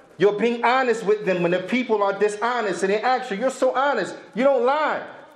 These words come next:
What is this about?" You say, "Because I'm a Muslim. My Lord commands me not to lie. My Lord commands me to tell the truth, whether it's for me or against me."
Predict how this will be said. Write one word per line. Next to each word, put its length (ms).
What 120
is 100
this 220
about?" 360
You 80
say, 160
"Because 320
I'm 240
a 80
Muslim. 540
My 240
Lord 500
commands 480
me 320
not 280
to 100
lie. 380
My 200
Lord 420
commands 400
me 320
to 100
tell 300
the 100
truth, 380
whether 240
it's 240
for 340
me 220
or 200
against 440
me." 300